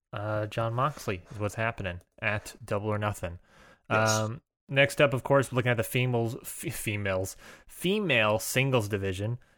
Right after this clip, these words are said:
Speaker 1: Uh, very interesting a lo-, enough. You know, of course, we have a, next week we have, or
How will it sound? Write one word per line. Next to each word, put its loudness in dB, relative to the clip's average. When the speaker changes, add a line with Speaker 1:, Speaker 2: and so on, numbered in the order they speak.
Speaker 1:
Uh, 6
very 6
interesting 2
a 4
lo-, 6
enough. 2
You -4
know, 4
of -2
course, 0
we 0
have 4
a, 4
next -2
week -2
we -2
have, 0
or -2